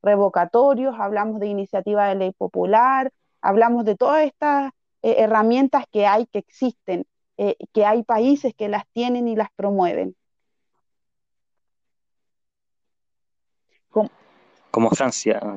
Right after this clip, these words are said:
Speaker 1: Como
Speaker 2: su
Speaker 1: Francia,
Speaker 2: sistema
Speaker 1: como Suecia.
Speaker 2: semipresidencial.
Speaker 1: Bueno, algunos pueden decir, "Oye, pero no estáis comparando con Francia y Suecia, pues si estamos en Chile". Bueno, en Chile,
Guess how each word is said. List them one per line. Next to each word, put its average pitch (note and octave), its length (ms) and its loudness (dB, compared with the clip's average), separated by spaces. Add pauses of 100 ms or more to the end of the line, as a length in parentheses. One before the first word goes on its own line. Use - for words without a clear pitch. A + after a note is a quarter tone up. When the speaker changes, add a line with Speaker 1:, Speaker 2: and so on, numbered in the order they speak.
(120)
Speaker 1:
Como G3+ 260 0
Speaker 2:
su - 60 -10
Speaker 1:
Francia, C#4+ 320 2
Speaker 2:
sistema D#3+ 300 0
Speaker 1:
como G#3 140 -2
Suecia. - 20 -6
Speaker 2:
semipresidencial. A2 800 2
Speaker 1:
Bueno, C4 180 4
algunos A#3 340 -4
pueden C4 280 -2
decir, A#3 320 -2
"Oye, F#3+ 260 -2
pero F3+ 200 -6
no F3+ 120 -8
estáis G3+ 300 -6
comparando G3 500 -4
con F#3 160 -6
Francia G#3 420 -4
y F3+ 60 -4
Suecia, B3 460 2
pues F#3 160 -4
si F#3 60 -6
estamos G3+ 300 -4
en F#3+ 100 -2
Chile". A#3+ 400 0 (280)
Bueno, C4+ 480 2
en G3+ 200 -4
Chile, C#4+ 580 2